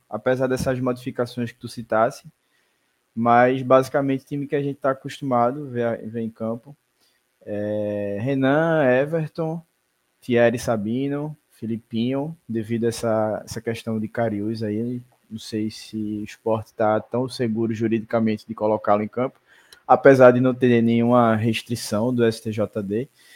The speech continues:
sendo que eu vi até hoje que eu, eu acho que nem o S T J D talvez peça a suspensão dele, porque eu acho que já tá na justiça comum. Não sei se o Hugo pode ajudar a gente aí nos comentários, como é que funcionaria isso.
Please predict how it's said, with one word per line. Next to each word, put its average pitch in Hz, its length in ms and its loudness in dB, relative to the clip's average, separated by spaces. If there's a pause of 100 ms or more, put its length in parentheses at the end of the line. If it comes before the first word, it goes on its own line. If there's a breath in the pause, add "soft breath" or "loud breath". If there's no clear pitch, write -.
(420 soft breath)
sendo 165 400 2
que - 160 0
eu 165 160 10
vi 151 140 6
até 151 320 8
hoje 147 340 2
que 139 160 -2
eu, 135 60 6 (280)
eu 131 80 4
acho 135 220 4
que 143 80 -8
nem 147 140 2
o 160 40 4
S 170 160 0
T 170 140 -2
J 165 320 0
D 123 320 0
talvez 120 960 -2 (460)
peça 120 440 4
a 143 40 0
suspensão 143 580 -6
dele, 120 180 0
porque 123 240 -6
eu 123 40 6
acho 123 160 2
que 127 80 -8
já 127 120 2
tá 123 160 0
na 127 120 0
justiça 127 420 -6
comum. 113 540 -6 (800)
Não 104 120 -16
sei 113 200 -4
se 110 160 -8
o 120 40 -2
Hugo 113 120 -4
pode 113 240 2
ajudar 107 260 -2
a 107 60 2
gente 107 260 -4
aí 104 80 0
nos 101 120 -6
comentários, 104 580 -4
como 110 180 -6
é 104 40 -4
que - 100 -20
funcionaria 107 520 -4
isso. 120 320 -6